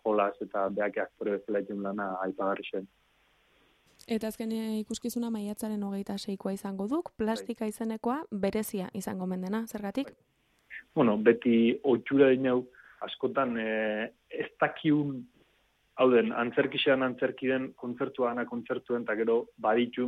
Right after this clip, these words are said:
Speaker 1: Euskal Herri mailan horri biltzeien, ba, oso disiplina zehatzik gabeko emanaldi batzuk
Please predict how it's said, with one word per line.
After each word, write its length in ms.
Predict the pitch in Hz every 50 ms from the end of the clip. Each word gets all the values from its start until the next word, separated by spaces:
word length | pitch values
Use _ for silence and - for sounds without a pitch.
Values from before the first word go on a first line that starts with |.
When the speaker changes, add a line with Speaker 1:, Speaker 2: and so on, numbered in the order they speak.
| 127 117
Speaker 1:
Euskal 300 | 110 - - 120 117 117
Herri 160 | 117 113 120
mailan 680 | 117 117 113 113 117 117 113 117 117 117 117 117 117 120
horri 280 | - 123 117 113 120 120
biltzeien, 840 | 120 120 117 113 - 123 120 120 120 120 117 117 117 117 117 113 - _ _ - _ _ _ - _ _ _ -
ba, 500 | - 110 107 107 110 110 110 110 110 -
oso 220 | - - - - 123
disiplina 680 | 123 120 117 - _ - 143 - 139 131 127 127 123 - -
zehatzik 380 | 135 127 123 - - 135 113
gabeko 500 | 123 120 120 127 131 131 127 - 123 117
emanaldi 420 | 113 120 120 123 123 120 117 117 117
batzuk 420 | 117 120 117 - - 127 123